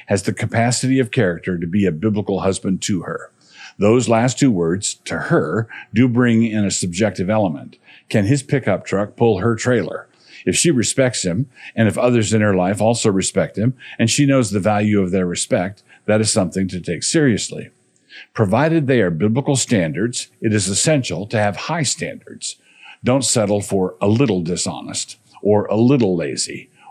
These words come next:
or a little bit of coasting in his reading of the word.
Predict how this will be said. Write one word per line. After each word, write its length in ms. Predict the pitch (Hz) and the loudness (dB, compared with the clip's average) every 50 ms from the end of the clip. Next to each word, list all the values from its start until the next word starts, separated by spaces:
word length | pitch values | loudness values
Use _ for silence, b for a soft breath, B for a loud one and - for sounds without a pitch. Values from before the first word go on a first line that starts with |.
| B | B
or 140 | B 107 110 | B 4 4
a 60 | 107 | 6
little 280 | 110 117 131 143 143 127 | 6 6 4 4 4 4
bit 180 | 104 107 113 98 | 4 2 2 2
of 100 | 85 - | 0 -2
coasting 500 | - - 117 110 104 - - 95 87 87 | 0 0 0 0 0 -2 -4 -4 -6 -6
in 80 | 87 | -6
his 120 | 85 78 85 | -8 -6 -2
reading 280 | 95 101 95 90 87 | -2 0 0 0 -2
of 100 | 87 82 | -4 -4
the 80 | 92 92 | -4 -2
word. 360 | 101 107 98 80 73 - | 0 0 0 -2 -2 -6